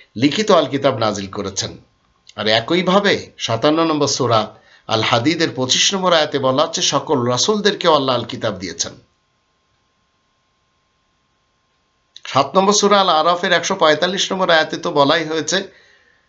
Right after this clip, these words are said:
মূসাকে আল্লাহ রব্বুল আলামিন কি করেছেন? লিখে দিয়েছেন এই গ্রন্থ।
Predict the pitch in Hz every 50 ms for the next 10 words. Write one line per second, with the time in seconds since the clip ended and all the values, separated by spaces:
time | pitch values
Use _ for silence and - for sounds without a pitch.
0 | _ _ - 113 127 180 220 208 - 247 226 214 - 220 196 170 165 170 165 160
1 | 151 139 143 156 143 143 139 135 135 131 135 131 127 127 - 127 117 135 139 139
2 | 151 151 - 190 196 214 214 - _ _ _ _ _ _ _ _ _ _ _ _
3 | _ _ _ _ _ _ _ _ _ _ _ _ _ _ _ _ _ _ _ _
4 | _ _ _ _ _ _ _ _ _ _ _ _ _ _ _ _ _ _ _ _
5 | _ _ _ _ _ _ _ _ _ _ _ _ _ _ _ _ _ _ _ _
6 | _ _ _ _ _ _ _ _ _ _ _ _ _ _ _ _ _ _ _ -
7 | - 104 104 107 123 151 196 196 - - 269 262 - 233 220 202 - - 196 175
8 | 160 147 139 117 123 120 120 113 101 -